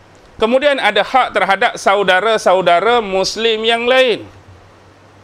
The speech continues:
Kita dengan saudara kita yang Islam pun ada hak-hak yang patut dilaksanakan, ditunaikan. Kemudian ada hak selain daripada tu. Hak terhadap haiwan pun ada.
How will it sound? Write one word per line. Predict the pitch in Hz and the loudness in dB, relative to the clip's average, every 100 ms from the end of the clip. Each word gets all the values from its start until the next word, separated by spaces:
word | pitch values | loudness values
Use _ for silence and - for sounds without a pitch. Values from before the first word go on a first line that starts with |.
| - | -8
Kita | 220 220 262 240 | -6 -2 0 0
dengan | 214 208 | -2 -2
saudara | 214 208 202 208 | 0 2 2 0
kita | 196 202 208 | -2 -2 0
yang | 202 190 | 0 -2
Islam | 190 208 202 214 | -6 -2 -2 0
pun | 254 247 | -2 -2
ada | 170 180 175 | 0 0 -2
hak-hak | - 226 - - 208 - | 0 -2 0 0 -2 0
yang | 180 170 | -2 -2
patut | - 160 - 254 247 | -2 -2 0 -2 -2
dilaksanakan, | 139 175 190 170 156 - 151 147 170 165 151 117 95 - - _ - - _ _ | -6 -4 -2 -2 -4 -2 -2 -2 -2 -4 -4 -6 -8 -20 -20 _ -20 -20 _ _
ditunaikan. | 156 202 196 175 160 170 147 135 117 95 - - - | -6 -4 -2 -2 0 -2 -2 -4 -6 -8 -16 -20 -8
Kemudian | 208 220 233 269 247 | -4 0 0 0 0
ada | 185 180 180 | -2 0 -2
hak | - 240 240 | 0 0 -2
selain | - 196 190 196 | -2 0 0 0
daripada | 196 196 202 208 233 | 0 -2 0 0 0
tu. | 226 240 127 - - - - - | -2 -2 -4 -10 -20 -20 -20 -8
Hak | - 226 147 | -2 -2 0
terhadap | 190 170 180 180 202 - | -2 0 0 0 -2 -2
haiwan | 165 170 185 185 147 104 | 0 2 2 2 0 -2
pun | 98 127 135 | -4 -2 -2
ada. | 190 226 139 | 0 0 -2